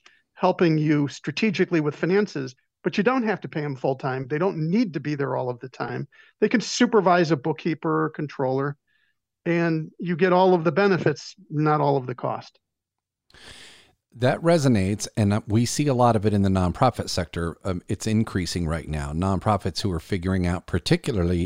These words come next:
Speaker 2: in this challenging time of finding good talent and, uh, retaining full-time talent, we are seeing a trend toward more outsourcing. And it makes sense to most of our listeners probably to think about outsourcing,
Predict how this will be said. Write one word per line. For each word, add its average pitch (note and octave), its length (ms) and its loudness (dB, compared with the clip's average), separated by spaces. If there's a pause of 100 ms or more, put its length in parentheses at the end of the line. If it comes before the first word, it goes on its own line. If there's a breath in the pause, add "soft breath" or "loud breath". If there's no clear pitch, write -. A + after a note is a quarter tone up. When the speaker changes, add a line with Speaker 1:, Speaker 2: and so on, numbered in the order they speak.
Speaker 2:
in F#2 240 -2
this F2 280 -2
challenging F#2 760 -2
time F2+ 400 -2
of D#2 240 -6 (240)
finding F#2 600 -4
good D#2+ 200 -6
talent G2 540 -6
and, E2 400 -6
uh, E2 220 -4
retaining F#2+ 460 -2
full-time F2 440 -6
talent, A#2+ 460 -4 (640 loud breath)
we A#2 200 2
are C#3+ 140 2
seeing A2 300 0
a F#2+ 40 0
trend F#2+ 340 0
toward F2+ 260 -2
more F2+ 240 0
outsourcing. E2+ 840 -2 (440 loud breath)
And G#2+ 200 2
it - 100 -2
makes A2+ 300 0
sense - 380 0
to A#2+ 100 2
most G2+ 280 2
of F#2+ 80 -2
our F#2 140 -4
listeners G#2 420 -2
probably F2 520 -2
to G#2 100 0
think G#2 240 -2
about F2 440 0
outsourcing, F2 920 -2